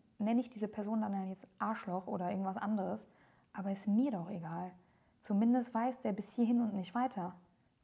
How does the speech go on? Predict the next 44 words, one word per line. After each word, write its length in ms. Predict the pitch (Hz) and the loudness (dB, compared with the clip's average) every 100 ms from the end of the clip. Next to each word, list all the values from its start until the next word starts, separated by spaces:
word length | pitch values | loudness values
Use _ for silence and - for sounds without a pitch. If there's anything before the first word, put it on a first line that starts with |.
| _ _ | _ _
Hier 180 | - 196 | -2 2
sind 160 | 233 233 | 4 4
Menschen, 300 | 226 226 226 | 4 4 2
die 80 | |
sich 200 | 208 196 | 2 2
wehren. 340 | 196 247 196 175 | 4 4 2 -2
Du 80 | 180 | -2
kommst 380 | - 254 - | 0 0 -2
mit 160 | 302 240 | -4 -2
deiner 280 | 185 185 180 | -2 -4 -6
Scheiße 420 | - 185 175 190 | -4 -4 -4 -6
nicht 180 | 180 180 | -6 -6
einfach 300 | 185 175 196 | -6 -6 -4
durch 520 | 196 247 269 185 - | -4 0 0 0 -6
immer. 320 | - 165 165 - _ _ _ _ _ _ _ _ _ _ - | -8 -6 -8 -10 _ _ _ _ _ _ _ _ _ _ -6
Und 160 | 190 | -4
deswegen 680 | 185 185 202 196 196 190 220 - _ _ _ - | -4 -2 0 0 0 -4 -8 -14 _ _ _ -14
ist 180 | 196 - | -4 -2
das 160 | 196 | 0
dann 160 | - 196 | 0 0
für 120 | 208 | 0
mich, 300 | 202 202 - | -2 -2 -4
also 200 | 185 196 202 - _ _ _ _ _ - | -4 -4 -8 -16 _ _ _ _ _ 0
dann 180 | 196 214 | 2 4
immer 200 | 208 214 | 2 2
eigentlich 260 | 214 220 | 2 0
die 80 | 220 | 2
bessere 340 | 233 226 180 | 2 2 0
Option. 360 | - - 190 185 | 0 -2 -4 0
Dann 160 | 185 196 | 2 6
sag 180 | 220 | 6
ich 120 | 240 185 | 6 2
halt 140 | 180 | 0
was 240 | 175 175 | 0 -2
und 160 | - 190 | -4 -4
dann 200 | 190 190 - - _ | -4 -4 -10 -20 _
<laughs> 320 | _ _ - 311 | _ _ 0 4
ist 180 | - | 4
vielleicht 340 | - 247 226 - | 4 4 4 2
nicht 160 | 233 | 0
die 80 | 214 | 2
feine 340 | - 208 214 214 | 6 8 8 8
englische 360 | 214 214 226 | 6 2 6
Art, 340 | - 254 254 | 8 8 8